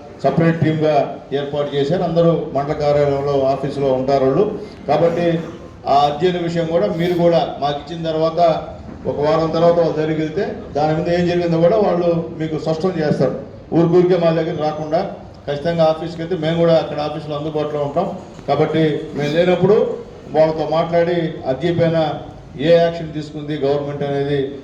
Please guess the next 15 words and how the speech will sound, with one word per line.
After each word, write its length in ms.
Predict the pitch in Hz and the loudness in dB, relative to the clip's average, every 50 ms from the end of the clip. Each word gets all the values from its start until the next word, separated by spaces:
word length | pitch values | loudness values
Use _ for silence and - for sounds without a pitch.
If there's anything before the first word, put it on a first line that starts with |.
| - - 127 | -12 -8 -6
మీకు 140 | 127 131 127 | -4 -2 0
తెలుస్తుంది. 480 | 131 135 143 143 - 160 160 175 214 | 0 2 2 0 -2 -2 0 2 2
ఒకవేళ 320 | 208 185 170 175 175 175 170 | 2 2 2 4 4 4 4
మీరు 200 | 165 165 170 165 | 2 2 0 -2
ఇచ్చిన 320 | 160 170 180 175 170 165 | -2 -2 -2 -2 0 2
అర్జీ 480 | 165 165 156 156 147 160 180 170 - - - - - - - | 2 2 2 2 0 -2 -2 -2 -2 -4 -8 -12 -16 -12 -6
అది 160 | - 135 135 135 | -4 -2 -2 0
రెవెన్యూ 320 | 147 160 170 175 175 170 | 0 0 2 2 4 4
ల్యాండ్ 400 | 165 170 165 165 165 160 160 160 | 4 4 4 2 0 -2 -2 0
కాకపోతే 480 | 156 151 156 156 156 160 165 165 185 202 214 - - - - - - - - - - | 0 0 0 0 0 0 0 2 2 2 2 2 -2 -6 -10 -12 -16 -18 -16 -6 -2
రెవెన్యూ 220 | 131 151 165 165 165 | 0 0 2 2 2
ల్యాండ్ 260 | 165 165 165 165 147 | 2 0 0 0 0
కాదని 260 | 151 165 170 170 165 | 0 2 2 0 -2
మీకు 220 | 160 151 - - | -2 -4 -8 -10
ఇచ్చేస్తారు. 420 | 139 - 151 143 131 - 143 113 | -10 -8 -6 -6 -4 -4 -6 -8